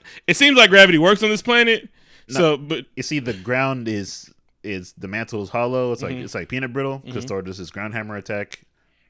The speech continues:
Speaker 2: which almost kills his friends,
Speaker 1: Mm-hmm.
Speaker 2: but also saves them.
Speaker 1: I guess it did. And so he's fighting shit. He did have a good old time. He's killing people. Like, um, Thor could have went by himself and probably killed all the Frost Giants,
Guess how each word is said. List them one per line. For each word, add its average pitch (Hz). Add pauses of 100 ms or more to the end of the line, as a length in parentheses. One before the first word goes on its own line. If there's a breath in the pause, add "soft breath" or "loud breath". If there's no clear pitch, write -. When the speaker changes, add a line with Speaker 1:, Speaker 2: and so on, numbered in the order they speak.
(300)
Speaker 2:
which 101
almost 104
kills 165
his 120
friends, 104 (240)
Speaker 1:
Mm-hmm. 120
Speaker 2:
but 101
also 113
saves 92
them. 76 (1600)
Speaker 1:
I 135
guess 151
it 123
did. 104 (440 soft breath)
And 143
so 165
he's 196
fighting 165
shit. 160
He 175
did 202
have 180
a 139
good 156
old 151
time. 143
He's 214
killing 156
people. 120
Like, 123 (720 soft breath)
um, 143 (640)
Thor 196
could 208
have 165
went 143
by 120
himself 160
and 143
probably 131
killed 117
all 120
the 110
Frost 117
Giants, 113